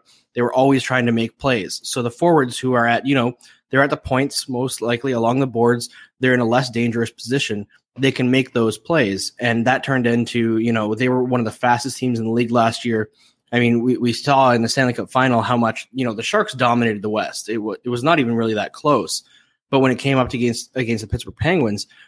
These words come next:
they could not handle the speed of the Penguins' attack. And, and that's the kind of thing that you could build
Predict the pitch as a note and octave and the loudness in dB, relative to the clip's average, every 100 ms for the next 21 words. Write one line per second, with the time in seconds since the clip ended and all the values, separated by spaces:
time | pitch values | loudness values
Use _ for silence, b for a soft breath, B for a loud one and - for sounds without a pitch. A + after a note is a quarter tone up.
0 | b - C3+ - - D3+ C#3+ C3 - C3 | b -4 -4 -2 0 2 4 2 0 -2
1 | B2+ A#2+ A#2 G#2 - - B2 A#2 - A2+ | -2 0 -2 -4 -6 -2 0 0 -2 -6
2 | A2 G#2+ A2+ A2 G#2 G2 - G#2 F2 G#2 | -6 -4 -2 -2 -4 -4 -2 -2 -2 -4
3 | B2 G#2+ B2+ B2 B2+ - B2 A2+ A2+ A2+ | -2 0 2 2 0 -4 -4 -4 -2 -2
4 | A2+ A2 A2+ A2+ G#2+ A#2+ A2 | -2 -2 -4 -4 2 4 2